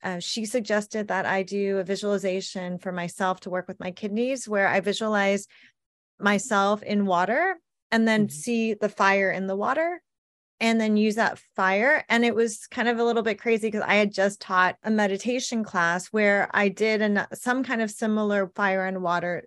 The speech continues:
Speaker 1: like you're immersed in water, but you still spring in the fire. And similarly, we have a lot of listeners in the Southern Hemisphere. And they tend to ask this question all the time, like, "What about in the Southern Hemisphere?" So,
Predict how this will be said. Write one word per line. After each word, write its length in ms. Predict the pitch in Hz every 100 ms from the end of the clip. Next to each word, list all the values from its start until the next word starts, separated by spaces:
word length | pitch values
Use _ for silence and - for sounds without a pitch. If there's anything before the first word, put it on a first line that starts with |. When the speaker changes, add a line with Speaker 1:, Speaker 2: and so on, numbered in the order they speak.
| _
Speaker 1:
like 220 | - 190 196
you're 120 | 180
immersed 480 | 196 202 208 208 226
in 160 | 208
water, 540 | 170 151 160 175 302 - _ _ _ _ _ _ _
but 340 | 220 196 190 -
you 140 | 220
still 340 | 208 - 220 214
spring 400 | - - 208 202
in 140 | 185
the 80 | 180
fire. 600 | - 247 247 185 170 165 _ _ _ _ _
And 200 | 208 214
similarly, 1000 | 214 - 370 453 415 247 220 208 208 214
we 160 | 214 247
have 260 | 247 302
a 80 | 330
lot 240 | 240 208 226
of 140 | 208
listeners 580 | 180 190 202 202 202 - _
in 260 | 202 202 196
the 120 | 190
Southern 320 | 262 294 302
Hemisphere. 600 | 220 196 - - - - - _ _ _ _ _ _ _ _ -
And 480 | 214 214 214 208 208 - _ _ _
they 120 | 254 254
tend 300 | 277 330 381
to 140 | -
ask 200 | 220 214
this 180 | 233 -
question 380 | 226 208 - 185
all 100 | 175
the 80 |
time, 260 | 175 180 175
like, 200 | 170 170
"What 140 | 285
about 280 | 330 330 320
in 80 | 302
the 120 | 285
Southern 340 | 285 262 262 247
Hemisphere?" 560 | 214 208 - 117 170
So, 320 | - 240 214